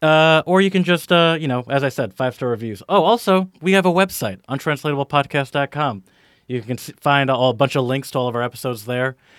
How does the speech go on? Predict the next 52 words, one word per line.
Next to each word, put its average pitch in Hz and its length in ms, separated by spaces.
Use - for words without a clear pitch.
And 165 420
you 180 140
can 175 120
go 160 160
there, 156 280
pull - 240
some 165 220
untranslatables, 151 840
and 135 100
impress 139 300
people 147 300
at 135 100
your 131 80
ne-, 131 240
uh, 127 220
next, 135 400
uh, 123 160
soiree. 131 680
That's 139 220
French - 360
for 101 120
party, 117 280
people. 101 380
Um, 151 540
speaking 185 300
of 135 100
French 127 300
and 113 80
being 110 160
fancy, 117 360
this 135 140
has 113 60
nothing 107 240
to 104 40
do - 20
with 92 80
the - 40
French. 104 260
This 123 160
actually 127 200
has 113 80
to - 80
do 113 60
with 104 80
the 107 60
British. 110 280
Did 139 120
you 147 80
see - 160
that 151 120
Meghan 127 300
Markle 120 500